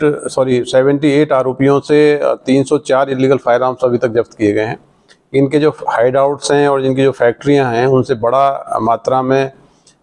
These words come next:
अ, हथियार बनाने का सामान भी seize किया गया है। इसके अलावा जो रासुका की कार्रवाई है, वो भी विगत दिनों एक स्मगलर के खिलाफ की गई थी, अजय सिंह के खिलाफ।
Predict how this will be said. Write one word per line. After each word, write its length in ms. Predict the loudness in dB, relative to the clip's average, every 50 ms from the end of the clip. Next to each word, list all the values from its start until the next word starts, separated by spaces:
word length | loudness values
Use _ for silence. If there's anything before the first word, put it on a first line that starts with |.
| _ _ -2
अ, 160 | -2 -2 -2
हथियार 260 | -2 0 0 0 0
बनाने 340 | 0 -2 -2 -2 -2 0 0
का 60 | 0
सामान 380 | 0 0 -4 -2 -2 -2 -2 0
भी 100 | -2 -2
seize 240 | 0 -2 -2 -2
किया 240 | -2 0 2 2 2
गया 180 | 4 2 2 2
है। 160 | 0 -4 -8 -12 _ _ _ _ _ _ _ _ _ _ _ _ -4
इसके 260 | -2 -2 0 0 0
अलावा 340 | 2 2 2 2 2 0 0
जो 460 | 2 2 4 4 4 2 0 -2 -8 -8 -4 -2 0 2
रासुका 380 | 2 0 0 -2 -2 -2 -2 0
की 100 | 0 0
कार्रवाई 420 | 0 0 0 2 2 2 2 2
है, 220 | 0 -2 -4 -4 -4 -2
वो 140 | 0 2
भी 60 | 2 2
विगत 240 | 2 2 0 0
दिनों 280 | 0 0 0 0 2 0
एक 180 | 0 -2 -4 -2 0 2 4 4 4 2 2 0
स्मगलर 440 | -4 -4 -4 -4 -2 0 0 0 0
के 160 | 0 -2 -4
खिलाफ 300 | -2 0 0 0 -2 0
की 120 | 0 0 2
गई 120 | 2 0
थी, 120 | 0 0 0
अजय 180 | 2 0 -2
सिंह 200 | -2 0 -2 -2
के 60 | 0
खिलाफ। 260 | 0 0 0 0 -2